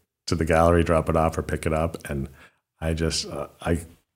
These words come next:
have to tell myself to leave because just looking around, and I just get so inspired by all the,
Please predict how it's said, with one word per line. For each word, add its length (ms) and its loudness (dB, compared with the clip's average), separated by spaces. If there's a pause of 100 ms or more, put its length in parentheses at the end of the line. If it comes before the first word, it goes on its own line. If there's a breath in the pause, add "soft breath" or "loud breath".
(260)
have 260 4
to 80 4
tell 200 6
myself 480 4
to 80 6
leave 440 4
because 360 0
just 260 -2
looking 260 2
around, 380 4
and 140 -4
I 20 -4
just 200 -4
get 120 -2
so 160 -2
inspired 540 -2
by 180 -6
all 140 -4
the, 80 -8